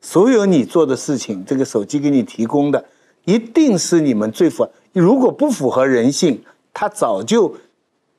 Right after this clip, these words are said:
把屏幕更大或者更小了。为什么是这样大？为什么这样操作？这个大公司它一直在研究你人的特性，而这个特性很多都是弱点，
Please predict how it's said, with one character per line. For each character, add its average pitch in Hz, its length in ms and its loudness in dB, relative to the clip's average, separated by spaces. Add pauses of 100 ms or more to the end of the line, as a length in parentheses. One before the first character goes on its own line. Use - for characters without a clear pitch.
(140)
把 123 140 -4
屏 135 240 -2
幕 151 300 2 (100)
更 165 180 0
大 127 200 0
或 120 160 -2
者 110 100 -2
更 127 160 -2
小 - 240 -8
了。 - 140 -20 (460)
为 247 200 2
什 127 160 -4
么 120 140 2
是 135 100 -6
这 156 140 -2
样 110 200 -4
大？ 92 280 -4
为 170 160 2
什 123 180 -2
么 123 80 2
这 131 160 -2
样 117 140 -4
操 143 260 -2
作？ 139 240 -4 (300)
这 185 100 0
个 180 80 2
大 175 260 -2
公 165 220 0
司 160 180 -8
它 165 140 -4
一 220 240 2
直 151 220 -4
在 170 140 2
研 135 300 2
究 143 200 -2
你 135 180 2
人 101 340 -2
的 131 160 0 (540)
特 208 240 0
性， 151 320 0
而 131 140 -2
这 147 80 -2
个 143 100 -6
特 - 220 -4
性 135 180 -4
很 92 160 -14
多 110 140 -6
都 107 120 -10
是 98 80 -10
弱 107 240 -4
点， - 160 -20